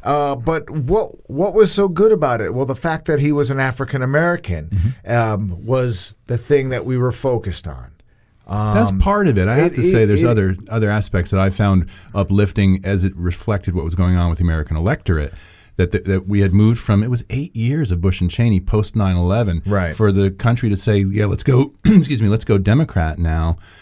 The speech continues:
Speaker 2: I'm not a Democrat and never have been, but it was an obvious response to, uh, a, a, a, or a splashback from eight years of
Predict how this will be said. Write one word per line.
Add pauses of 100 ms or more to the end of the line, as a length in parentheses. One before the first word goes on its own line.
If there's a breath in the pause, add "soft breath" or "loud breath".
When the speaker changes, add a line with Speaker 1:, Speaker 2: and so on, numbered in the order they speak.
(160 loud breath)
Speaker 2:
I'm
not
a
Democrat
and
never
have
been,
but
it
was
an
obvious
response
to,
uh, (100)
a,
a, (160)
a, (140)
or
a
splashback
from
eight
years
of